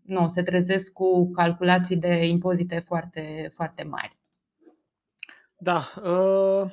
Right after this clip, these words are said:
Speaker 2: ajungem la un alt subiect care e discutat și răzdiscutat, dar
Speaker 1: Da.
Speaker 2: trebuie să discutăm despre el pentru că, din păcate, obligația este anuală.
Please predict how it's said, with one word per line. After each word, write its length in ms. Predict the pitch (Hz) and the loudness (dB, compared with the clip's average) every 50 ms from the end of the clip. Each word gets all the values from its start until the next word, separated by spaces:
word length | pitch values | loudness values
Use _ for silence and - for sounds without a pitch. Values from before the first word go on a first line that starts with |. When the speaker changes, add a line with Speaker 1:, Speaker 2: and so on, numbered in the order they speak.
| - - - _ | -12 -20 -20 _
Speaker 2:
ajungem 480 | - 175 165 156 185 202 190 196 190 175 | -8 -8 -6 -4 -4 -2 -2 -2 -2 0
la 140 | 160 165 165 | 0 0 0
un 160 | 165 165 160 | 0 -2 -2
alt 140 | 165 170 170 | -4 -4 -4
subiect 420 | - - 147 143 160 165 151 - | -6 -8 -4 -2 -2 -2 -2 -2
care 240 | - 156 151 147 151 | -2 0 0 2 2
e 160 | 151 156 151 | 2 2 0
discutat 460 | 147 139 147 - - 143 - 165 165 | -2 -4 -8 -10 -12 -8 -6 -4 -4
și 140 | 156 - 151 | -2 -2 -2
răzdiscutat, 680 | 143 165 160 135 147 135 - - 139 - - 165 180 170 | -2 -2 -2 -4 -6 -10 -10 -10 -10 -6 -4 -4 -2 -2
dar 140 | 160 147 147 | -2 -2 -2
Speaker 1:
Da. 60 | 196 | -2
Speaker 2:
trebuie 220 | 190 180 156 175 | -2 -2 -2 -2
să 120 | - - 143 | -2 -2 -6
discutăm 360 | 143 139 - - - 160 151 | -8 -10 -12 -6 -2 0 0
despre 240 | 147 143 - - 160 | 0 0 2 2 2
el 80 | 160 | 4
pentru 200 | 151 156 147 135 | 2 0 -2 0
că, 100 | 135 160 | -2 -2
din 160 | 147 139 143 | -2 -2 -2
păcate, 400 | 135 151 143 - 156 151 - 147 | -2 -2 0 0 0 0 2 2
obligația 540 | 143 143 139 139 139 131 151 147 139 - 143 | 2 2 2 0 0 0 0 0 0 0 -2
este 160 | 135 - - | 0 0 -2
anuală. 520 | 139 131 131 135 139 156 170 190 202 196 | -4 -2 -2 0 0 2 2 0 -2 -4